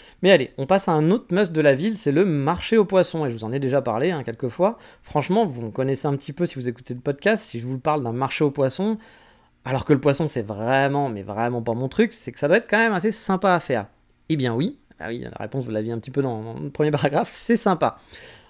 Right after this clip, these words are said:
On peut finir le podcast là-dessus, voilà, pas besoin d'argumenter, et puis je vous dis ciao, bye bye, maintenant, non, c'est pas vrai. Euh, je vais quand même vous faire un argumentaire un petit peu plus fort que ça qu'un commercial vendeur d'aspirateur. Bon allez ma bonne dame,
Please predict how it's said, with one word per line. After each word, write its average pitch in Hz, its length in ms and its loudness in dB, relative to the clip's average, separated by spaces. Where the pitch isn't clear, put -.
On 123 80 -4
peut 180 140 4
finir 175 480 2
le 143 160 0
podcast 147 400 0
là-dessus, 135 360 -4
voilà, 110 200 -2
pas 139 160 -6
besoin 135 200 0
d'argumenter, 120 640 -4
et 113 80 -14
puis 117 100 -12
je 110 60 -14
vous 113 80 -10
dis 160 260 -6
ciao, 190 160 2
bye 180 100 6
bye, 160 200 6
maintenant, 120 220 -6
non, 107 100 -8
c'est - 80 -18
pas 98 60 -10
vrai. 98 100 -12
Euh, 127 240 -4
je - 140 -12
vais 113 180 -10
quand 127 120 -2
même 127 80 0
vous 120 60 -4
faire 135 120 0
un 127 60 -2
argumentaire 131 440 0
un 131 80 -2
petit 160 140 -8
peu 151 140 0
plus 143 160 -10
fort - 260 -2
que 131 140 -2
ça 139 200 0
qu'un 110 200 -8
commercial 135 440 -2
vendeur 139 300 0
d'aspirateur. 139 640 -4
Bon 151 80 6
allez 196 100 8
ma 202 80 4
bonne 156 180 4
dame, 113 300 0